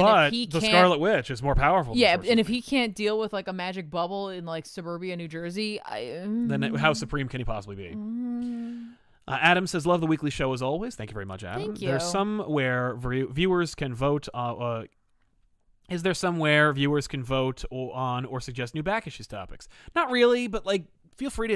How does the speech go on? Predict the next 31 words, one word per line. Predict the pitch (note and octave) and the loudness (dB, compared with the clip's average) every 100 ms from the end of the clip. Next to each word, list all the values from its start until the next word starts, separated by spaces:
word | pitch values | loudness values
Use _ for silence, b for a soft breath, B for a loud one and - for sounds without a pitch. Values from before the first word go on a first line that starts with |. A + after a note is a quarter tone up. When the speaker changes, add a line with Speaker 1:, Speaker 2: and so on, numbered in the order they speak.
| F3 E3 | 0 -2
Speaker 1:
if | D#3 | -2
you, | D3+ D3 | -2 -2
if | C#3 | -4
you're | C#3+ | -2
watching | D3+ D#3 | -2 -2
an | D3 | -4
episode, | C#3+ C#3 C#3 - | -4 -4 -8 -6
comment, | F3+ F#3+ G3 F3+ D3+ | -4 -4 -2 -4 -2
or | |
Speaker 2:
Yeah. | - G#3+ F#3 | 0 0 2
Speaker 1:
if | |
you're | F#3 F3 F3+ E3+ | 2 0 -4 -4
on | E3 | -6
Patreon, | B B B | B B B
you | - | -12
submit. | B2 D3 G3 G3 - | -10 -4 -2 -2 0
Uh, | C#3+ C#3+ | -2 0
we | |
also | D#3 E3 | 0 0
have | C3+ | -2
a | |
subreddit, | E3+ E3 E3 E3 D#3+ | -2 0 2 4 2
r | D3 | 0
slash | C#3+ C3 B2 | 0 -4 -8
comic | - D#3 E3 - | -6 -4 -4 -2
books. | D#3 D3 | -4 -2
We | G4 | 0
Speaker 2:
Yeah. | C#4+ G3 E3+ | 2 2 0
Speaker 1:
or | D3+ | -2
Comic | - E3 E3+ | -2 -4 0
Pop. | F3+ D#3+ D#3 | 0 2 -2